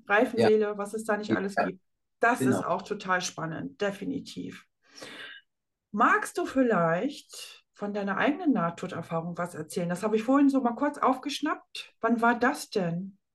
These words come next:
Speaker 2: Also ich war mal, ich war mal, äh, als, als, als Kind sehr, sehr krank gewesen. Ich musste öfters, äh, nach Duisburg fahren. Äh, ich hab, äh, einen Mageneingang gehabt, also eine Mageneingangsstenose gehabt. Und, äh,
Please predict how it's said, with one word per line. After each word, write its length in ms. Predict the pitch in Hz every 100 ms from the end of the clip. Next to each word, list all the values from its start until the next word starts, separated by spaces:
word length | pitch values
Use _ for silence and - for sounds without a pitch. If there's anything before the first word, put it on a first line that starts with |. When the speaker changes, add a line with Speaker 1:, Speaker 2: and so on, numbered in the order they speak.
| _ _ _ _ _ _ _ _ _ _ -
Speaker 2:
Also 180 | 127 143
ich 100 | -
war 180 | 147 151
mal, 360 | 143 139 - - _ _ -
ich 220 | 120 -
war 180 | 147 143
mal, 320 | 131 127 120 123
äh, 200 | 123 120
als, 360 | 120 117 -
als, 380 | 120 110 - -
als 240 | 104 101 -
Kind 360 | 147 - - _
sehr, 400 | - 127 123 120
sehr 220 | - 117 -
krank 280 | 113 127 117
gewesen. 500 | 101 101 101 101 98
Ich 160 | -
musste 260 | 113 - 104
öfters, 640 | 107 - - 104 - -
äh, 420 | 104 101 101 98
nach 200 | 98 -
Duisburg 380 | 131 123 113 117
fahren. 720 | - 113 110 110 107 107 110 _ _ _ _ _ _ _ _ _ -
Äh, 360 | 110 110 110 113
ich 140 | -
hab, 180 | 113 - 110
äh, 600 | 110 107 104 107 104 -
einen 160 | 107 107
Mageneingang 920 | 120 135 120 117 113 117 113 113 110
gehabt, 460 | 110 107 110 - -
also 180 | 104 98
eine 120 | 98
Mageneingangsstenose 1200 | 117 123 - 113 123 117 - 113 110 110 107 104
gehabt. 460 | 101 98 104 -
Und, 400 | 98 95 92 87
äh, 500 | 87 95 92 92 92